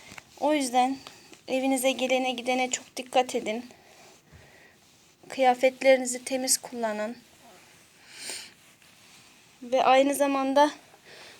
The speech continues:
çok yorucu bir süreç oluyor. Şu korona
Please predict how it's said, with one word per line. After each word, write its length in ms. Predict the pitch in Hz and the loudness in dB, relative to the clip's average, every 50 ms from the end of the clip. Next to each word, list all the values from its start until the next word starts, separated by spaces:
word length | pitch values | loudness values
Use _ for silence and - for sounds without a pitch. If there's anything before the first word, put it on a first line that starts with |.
| - - - | -14 -8 -2
çok 320 | - 311 285 - - - | 0 0 0 0 -2 0
yorucu 420 | 269 277 262 277 262 233 277 262 | 2 2 2 2 0 0 -2 -2
bir 60 | 240 254 | 0 0
süreç 440 | - - - 233 233 220 220 - | 0 0 4 4 4 4 2 0
oluyor. 360 | 233 226 208 220 220 214 220 220 - - - _ - - - - - - - - - - _ - | -2 -2 -2 -2 -2 -2 -2 -4 -8 -14 -20 _ -20 -20 -20 -20 -20 -20 -20 -20 -20 -20 _ -4
Şu 240 | - - - - - | -2 -2 -2 -4 -6
korona 540 | - - 269 269 277 277 269 254 247 247 | 2 4 6 6 8 6 6 6 4 4